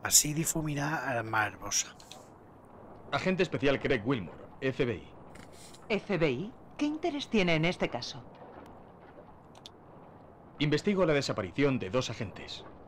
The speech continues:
Speaker 3: ¿Y cuál es su relación con
Speaker 1: <laughs> Sí,
Speaker 3: este
Speaker 1: sí.
Speaker 3: hombre?
Speaker 2: Mi investigación me trajo hasta este almacén, donde hallé señales de violencia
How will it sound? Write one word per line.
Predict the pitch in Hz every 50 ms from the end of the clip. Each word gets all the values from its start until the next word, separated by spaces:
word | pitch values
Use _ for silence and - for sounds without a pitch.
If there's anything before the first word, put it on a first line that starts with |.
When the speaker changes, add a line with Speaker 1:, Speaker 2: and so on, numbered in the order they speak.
| - - - - - - - - - - - - - - - - - - - -
Speaker 3:
¿Y | - 262
cuál | - - 294 311 285 254
es | 220 -
su | - 214
relación | 165 175 175 143 117 - 185 202 202 190 190
con | 208 196 180
Speaker 1:
<laughs> |
Sí, | 196 - 131
Speaker 3:
este | - 156
Speaker 1:
sí. | - - 139 165
Speaker 3:
hombre? | 185 - - - - 147
Speaker 2:
Mi | 151 139
investigación | 143 139 139 - - 127 117 107 151 170 180 175 170
me | 135 -
trajo | 123 123 127 - - 131
hasta | 113 - - 95
este | 117 - - 110
almacén, | 98 90 - - 123 104 92 92 92
donde | 101 127 127 123 123
hallé | 117 135 165 156
señales | - 120 98 110 117 110 98 90
de | 107 95
violencia | 85 76 71 82 73 - - 85 -